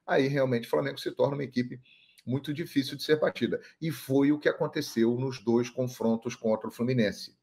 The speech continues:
né? O Flamengo foi dominante nos dois confrontos. Não deu chance pro Fluminense, que era apontado como o time que jogava o melhor futebol do Brasil.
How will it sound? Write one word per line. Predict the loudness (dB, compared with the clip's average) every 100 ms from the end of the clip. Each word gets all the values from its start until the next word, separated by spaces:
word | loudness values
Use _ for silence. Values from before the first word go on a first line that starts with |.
| _ _ _ _
né? | -20 -16
O | -14
Flamengo | -6 -4 0 0 0 -2 -6 _ _
foi | 0 6 6 6 -2 _ -18
dominante | 4 8 10 8 8 6 2 -10 -14 _ _ 0
nos | 2 6
dois | 6 6
confrontos. | 0 -2 -6 -6 -14 -2
Não | 6 6 6
deu | 2
chance | 2 0 0 -4
pro | -4
Fluminense, | -2 2 2 0 -4 -16 -20 -6
que | 8 10
era | 12
apontado | 10 4 4 4 4 2
como | -2 -2
o |
time | -2 -2 -2
que | 2
jogava | 4 4 4
o |
melhor | 6 4 4
futebol | -2 2 2 2 -2 _ -20 -6
do | 6 8
Brasil. | 10 8 4 -10